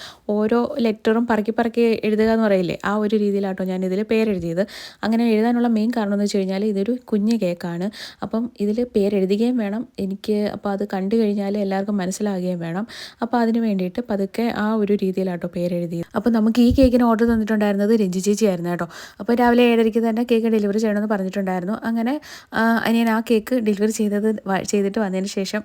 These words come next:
ഈ കേക്ക് ഡെലിവറി ചെയ്യാൻ പോയിട്ടുണ്ടായിരുന്നു. അങ്ങനെ കേക്കെല്ലാം ഡെലിവറി ചെയ്തു. അപ്പോൾ ഇന്ന് രണ്ട് കേക്ക് മാത്രമേ ഉണ്ടായിരുന്നുള്ളൂ. അങ്ങനെ രണ്ട് കേക്കും, ആ, എല്ലാം രാവിലെ തന്നെ ഡെലിവറി ചെയ്തത് അതുകൊണ്ട് ബാക്കി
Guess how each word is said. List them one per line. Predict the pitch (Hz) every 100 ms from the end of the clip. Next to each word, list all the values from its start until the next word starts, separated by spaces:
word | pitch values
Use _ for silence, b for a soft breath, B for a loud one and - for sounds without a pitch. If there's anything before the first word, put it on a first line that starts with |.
| -
ഈ | 214 208
കേക്ക് | 196 220
ഡെലിവറി | 208 190 190
ചെയ്യാൻ | 196 180 185
പോയിട്ടുണ്ടായിരുന്നു. | 175 180 180 165 165 196 247 B B 254 -
അങ്ങനെ | 240 233 240 240 233
കേക്കെല്ലാം | 202 202 202
ഡെലിവറി | 196 190 196
ചെയ്തു. | 196 190 190 233 -
അപ്പോൾ | 208
ഇന്ന് | 214 208 226
രണ്ട് | 214 202 220
കേക്ക് | 214 202
മാത്രമേ | 202 196 208
ഉണ്ടായിരുന്നുള്ളൂ. | 196 190 185 185 196
അങ്ങനെ | 208 202
രണ്ട് | 202 202 226
കേക്കും, | 208 196 226 247 -
ആ, | 202 196
എല്ലാം | 196 196 202
രാവിലെ | 202 196 226 240
തന്നെ | 240
ഡെലിവറി | 220 202 196
ചെയ്തത് | 196 185 185
അതുകൊണ്ട് | 190 185 247 B B B B 262
ബാക്കി | 247 247